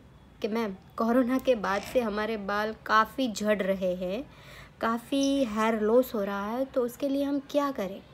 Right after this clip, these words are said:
आप कुछ बताइए।" लेकिन क्लिनिक में हमारे पास इतना समय नहीं होता है कि हम सारे पेशेंट को ऐसा बता सकें कि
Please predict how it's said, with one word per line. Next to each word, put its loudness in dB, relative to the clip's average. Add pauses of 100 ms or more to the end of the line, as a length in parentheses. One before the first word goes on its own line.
(460)
आप -2
कुछ -2
बताइए।" -2
लेकिन -2 (540)
क्लिनिक 0
में 0
हमारे 0
पास -4
इतना -4
समय -4
नहीं 2
होता 0
है 0
कि -6
हम 0
सारे 0
पेशेंट 2
को 2
ऐसा 0
बता -4
सकें -6
कि -12